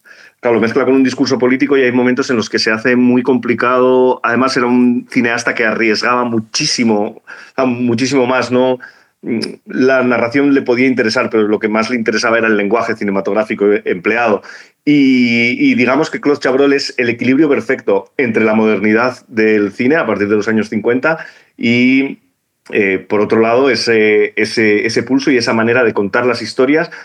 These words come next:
que las pueda entender todo el mundo, pero que a la vez sea una nueva manera de, de verlo. Y eso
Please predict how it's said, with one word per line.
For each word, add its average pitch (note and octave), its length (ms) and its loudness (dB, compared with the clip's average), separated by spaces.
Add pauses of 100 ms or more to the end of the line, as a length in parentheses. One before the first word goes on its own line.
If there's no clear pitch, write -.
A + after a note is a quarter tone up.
(140)
que B2+ 80 -2
las A2+ 160 0
pueda D3 240 2
entender B2 380 2
todo A2+ 180 2
el A2 80 4
mundo, C#3+ 260 2
pero B2 220 0
que A#2+ 100 -2
a A2+ 40 -2
la A2 100 0
vez D3+ 240 0
sea C3+ 160 0
una C3 220 2
nueva C3+ 480 2
manera C3+ 360 0
de, G2+ 380 2
de G2+ 140 -2
verlo. G2+ 340 0
Y F#2 140 -2
eso A#2 360 0